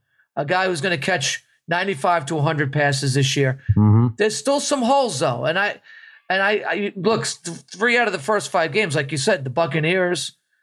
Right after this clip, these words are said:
Speaker 1: the Bengals, and the Rams. Three out of the first five. That's not easy. Uh, this, they're gonna lose some games just because it's the Cowboys, right? So they're gonna lose a couple that you don't expect,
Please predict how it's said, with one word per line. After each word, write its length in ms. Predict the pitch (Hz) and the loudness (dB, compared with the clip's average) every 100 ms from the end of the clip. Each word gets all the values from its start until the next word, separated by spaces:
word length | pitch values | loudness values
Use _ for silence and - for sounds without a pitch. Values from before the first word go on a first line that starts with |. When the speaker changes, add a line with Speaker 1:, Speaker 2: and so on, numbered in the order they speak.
| _ | _
Speaker 1:
the 60 | 160 | -4
Bengals, 500 | 139 170 190 170 143 | -2 0 0 -2 0
and 100 | 156 | 0
the 80 | 139 | 0
Rams. 680 | 139 196 202 147 139 - - _ _ _ _ _ _ - | 0 0 0 0 -2 -4 -8 _ _ _ _ _ _ -4
Three 180 | 214 | 0
out 120 | 226 196 | 0 0
of 60 | |
the 40 | 147 | -4
first 360 | 160 190 135 | -2 -2 -2
five. 340 | - 202 202 147 | -2 0 0 0
That's 240 | 165 - | -2 0
not 200 | 208 196 | 0 2
easy. 480 | 208 175 143 139 135 - _ _ - | 2 0 0 0 -2 -8 _ _ -2
Uh, 140 | 151 | 0
this, 200 | 143 139 | 0 -2
they're 180 | 135 214 | 0 0
gonna 160 | 269 247 | 0 2
lose 260 | 220 147 | 2 0
some 160 | 220 180 | -2 0
games 320 | 175 180 135 | 0 0 -2
just 240 | - 180 139 | -2 -4 -2
because 220 | 180 165 | -2 0
it's 140 | 147 | -2
the 100 | 165 | -4
Cowboys, 480 | 139 185 147 131 127 | -2 0 0 -2 0
right? 160 | 147 135 | 0 0
So 380 | 165 151 143 156 | 0 0 -2 0
they're 100 | 165 | 0
gonna 140 | 160 | 2
lose 220 | 160 139 | 0 0
a 40 | 135 | -2
couple 300 | 185 185 180 | -2 -2 -2
that 140 | 156 | -2
you 80 | 151 | 0
don't 180 | 151 151 | 0 0
expect, 560 | 139 - 190 220 - | -2 -2 -2 -2 -8